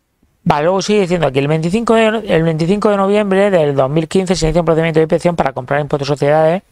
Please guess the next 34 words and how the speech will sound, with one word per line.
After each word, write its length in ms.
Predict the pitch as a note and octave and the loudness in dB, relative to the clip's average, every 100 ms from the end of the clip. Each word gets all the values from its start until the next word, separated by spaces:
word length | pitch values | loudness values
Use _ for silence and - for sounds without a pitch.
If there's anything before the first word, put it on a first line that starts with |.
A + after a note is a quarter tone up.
| - - - | -20 -20 -6
para 140 | - | -2
comprar 160 | A#2+ D3+ | 0 0
impuestos 280 | C#3+ D3 D3 | 0 -2 -2
de 40 | |
sociedades 240 | C#3+ D#3 | 2 2
de 60 | D#3+ | 2
la 80 | B2+ | 0
citada 260 | B2 C3+ | 0 0
entidad 300 | C#3+ C3+ D3+ | 0 0 0
correspondiente 340 | - A#2+ - C#3 | 0 -4 -2 -2
a 40 | |
dos 80 | B2+ | -2
mil 100 | A#2 | -2
catorce. 340 | A2 A2 - | -4 -4 -2
Vale, 140 | B2 G2+ | -2 -2
pues 100 | G#2+ | -4
aquí 80 | A#2+ | -2
tenemos 520 | C3+ C#3 D3 E3+ - _ - - - - _ _ _ _ _ - | 0 0 0 -2 -4 _ -20 -20 -20 -20 _ _ _ _ _ -6
el 200 | B2 A#2+ | -4 -2
veinticinco 1200 | A#2+ A#2+ A#2+ B2 A2 - D#3 D#3 D3+ D#3+ E3 F3+ - _ _ _ - - | -2 -4 -4 -6 -4 -2 -2 -2 -2 -2 0 -2 -8 _ _ _ -16 -6
de 320 | D3+ C3 E3 | -4 -2 -2
noviembre 560 | D3 C3+ C#3 C#3 C#3+ | -2 -2 -2 -2 0
del 180 | C#3+ A#2+ | 0 0
dos 140 | A2+ A2+ | -2 -2
mil 300 | B2+ B2 A2 | -2 -4 -4
quince. 320 | A2+ G2+ - _ _ _ - - _ _ - | -6 -6 -12 _ _ _ -20 -20 _ _ -8
Pone 160 | B2 | -4
aquí, 180 | C3 D#3 | -2 -2
se 140 | D3+ C3+ | -2 -2
inicia 340 | C#3 - D#3 | -2 -2 -2
un 80 | D3+ | -2
procedimiento 840 | C3 - A#2 A#2 C#3 C#3 C#3+ D#3+ | -2 -2 -2 -2 -2 -2 -2 -2
de 140 | D3 A#2+ | -2 -6
comprobación 880 | - A2 - C3 C#3 - D#3+ F3 | -4 -6 -2 -2 -2 0 0 0